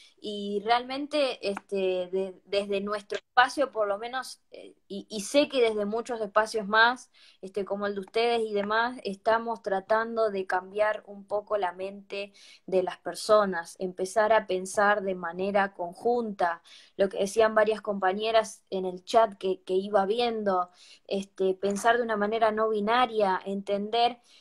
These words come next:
que una persona trans puede ser heterosexual, puede ser homosexual, puede ser lesbiana, puede ser no binaria,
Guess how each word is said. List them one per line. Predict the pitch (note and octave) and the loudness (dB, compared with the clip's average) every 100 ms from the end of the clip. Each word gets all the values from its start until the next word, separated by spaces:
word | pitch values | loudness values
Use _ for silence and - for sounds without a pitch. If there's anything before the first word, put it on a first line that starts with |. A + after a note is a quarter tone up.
| _ _ | _ _
que | G#3 G3+ G3 - - | -2 0 -2 -6 -6
una | A3+ A#3+ A#3 | -2 -2 -2
persona | G#3 A3+ A3 G3 | -4 -4 -4 -2
trans | A3+ A#3+ B3+ | 0 0 -2
puede | - G#3 | -2 -2
ser | G#3 A3 G#3+ | 0 -2 -2
heterosexual, | G#3 G3 F#3+ - B3+ C4 G3+ | -4 -4 -6 -2 6 6 6
puede | G3+ G3+ | 0 0
ser | G3+ G#3+ | 0 -2
homosexual, | G3 F#3+ F#3+ - B3+ A#3+ G3+ | -4 -6 -10 -2 2 2 0
puede | G3+ G3+ | -4 -4
ser | - G3+ | -4 -4
lesbiana, | F#3+ F3+ G#3 B3 A#3+ G#3 F#3+ | -6 -8 -4 -2 -2 -6 -4
puede | G#3+ G#3+ | -4 -4
ser | A#3+ A3 | -6 -6
no | A3 G#3 | -6 -10
binaria, | F#3+ G3 A#3+ G#3+ G3+ | -8 -4 -4 -2 -2